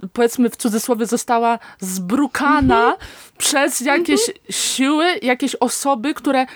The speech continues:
Speaker 1: nie są mężem, prawda? Więc to też, y, trochę można czytać jako takie spełnienie koszmaru męskiego.
Speaker 2: Ale zobacz, w jaki sposób on reaguje na to, bo z jednej strony, patrz, jak się pojawiają te momenty, kiedy Bi krwawi, kiedy zauważa
Speaker 1: Mhm.
Speaker 2: tam te ranki na jej udach,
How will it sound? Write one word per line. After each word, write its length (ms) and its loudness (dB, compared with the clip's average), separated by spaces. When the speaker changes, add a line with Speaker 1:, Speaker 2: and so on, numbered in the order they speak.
Speaker 1:
nie 140 0
są 160 0
mężem, 580 -2
prawda? 520 -2
Więc 180 -2
to 120 0
też, 260 -2
y, 480 0
trochę 360 -2
można 460 2
czytać 380 -4
jako 560 0
takie 240 -4
spełnienie 640 0
koszmaru 800 0
męskiego. 500 0
Speaker 2:
Ale 140 2
zobacz, 320 2
w 40 -2
jaki 200 -2
sposób 400 -4
on 140 -2
reaguje 560 -2
na 160 0
to, 140 -4
bo 100 -4
z 80 -2
jednej 220 -4
strony, 340 -4
patrz, 240 -4
jak 120 -2
się 140 -2
pojawiają 580 -2
te 120 -4
momenty, 400 -2
kiedy 320 -6
Bi 320 -4
krwawi, 640 -4
kiedy 420 -2
zauważa 480 0
Speaker 1:
Mhm. 80 2
Speaker 2:
tam 180 0
te 120 -2
ranki 340 -2
na 120 0
jej 180 0
udach, 480 -2